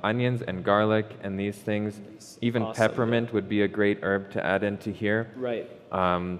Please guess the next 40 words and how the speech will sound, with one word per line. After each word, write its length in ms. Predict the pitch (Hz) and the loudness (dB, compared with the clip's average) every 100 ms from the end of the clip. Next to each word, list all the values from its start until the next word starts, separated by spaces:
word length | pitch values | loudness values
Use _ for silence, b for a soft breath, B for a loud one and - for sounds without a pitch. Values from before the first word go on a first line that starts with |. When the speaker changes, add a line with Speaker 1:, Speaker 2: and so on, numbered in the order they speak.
| - | -2
Speaker 2:
And 200 | 165 160 | 0 2
Speaker 1:
these 160 | 135 107 | 2 4
Speaker 2:
this 140 | 190 | 4
is 200 | 123 120 | 4 4
Speaker 1:
things 100 | 120 | 2
Speaker 2:
just 300 | 127 170 - | 2 2 2
a 40 | 160 | -4
quick 520 | - 170 160 160 - - - | 0 2 2 2 -14 -14 -2
little 320 | 147 147 131 | 2 4 2
short 360 | - 147 135 135 | 0 0 0 2
list. 320 | 139 139 - | 2 2 -2
This 200 | 135 135 | -4 -4
is 100 | 123 | -4
definitely 420 | 135 139 - 131 | 0 0 -2 -4
not 220 | 127 127 | -2 -2
everything 440 | - 123 120 120 120 | -2 -2 -2 -4 -4
you 80 | |
should 240 | 117 117 110 | -6 -10 -4
grow. 180 | 120 117 | 0 2
There's 240 | 117 117 | 0 0
a 40 | |
lot 300 | 117 131 135 | 0 2 2
more 140 | 135 131 | 2 2
herbs 320 | 131 131 131 | 4 4 2
that 100 | 131 | -6
you 100 | 123 | -6
can 220 | 120 120 | -4 -4
grow. 440 | 120 123 123 120 - - - - | 0 0 2 0 -6 -16 -16 -6
Like 240 | 117 113 | -4 -2
rosemary 640 | 120 131 123 127 127 127 | 2 2 2 2 2 2
is 120 | 123 123 | 0 -2
very 260 | 127 127 | 0 0
nice 340 | 123 120 120 - | 0 -2 -4 -6
to 120 | 123 | -6
grow. 380 | 117 117 113 117 B B B B _ - - | -2 0 -2 -4 B B B B _ -4 2
Different 640 | 127 - 135 127 127 - | 2 2 -2 -2 -8 -4
types 300 | 135 127 - | 0 0 0
of 140 | 127 | -4
mints. 400 | 127 139 143 139 | 0 0 0 -4
There's 320 | - 123 120 | 0 2 2